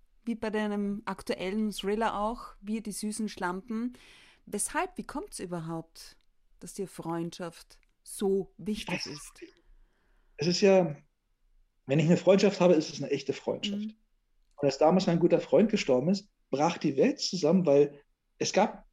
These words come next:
Speaker 2: einen Plan, was wir machen wollten, so viel Großes.
Speaker 1: Toll.
Speaker 2: Und diese Tatsache, das kann dir einfach der Tod nehmen, du kannst nichts dagegen tun, du bist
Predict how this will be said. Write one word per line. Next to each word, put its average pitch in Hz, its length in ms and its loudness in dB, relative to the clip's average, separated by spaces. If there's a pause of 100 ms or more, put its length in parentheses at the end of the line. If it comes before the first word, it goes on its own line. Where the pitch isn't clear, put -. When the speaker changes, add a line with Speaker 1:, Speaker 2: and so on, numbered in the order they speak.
(120)
Speaker 2:
einen 151 240 0
Plan, 208 460 4
was - 160 0
wir 175 80 4
machen 196 300 2
wollten, 120 260 -2
so 196 120 4
viel 220 180 6
Großes. 214 480 4
Speaker 1:
Toll. - 120 -20 (540)
Speaker 2:
Und 170 260 -4
diese 165 200 2
Tatsache, 233 720 0 (360)
das - 140 -4
kann 202 180 6
dir 202 100 6
einfach 175 360 0 (560)
der 160 160 0
Tod 277 280 4
nehmen, 208 480 6 (240)
du 180 120 -10
kannst - 360 -4
nichts 196 380 2
dagegen 247 360 2
tun, 185 140 -2
du 151 60 -2
bist - 200 -6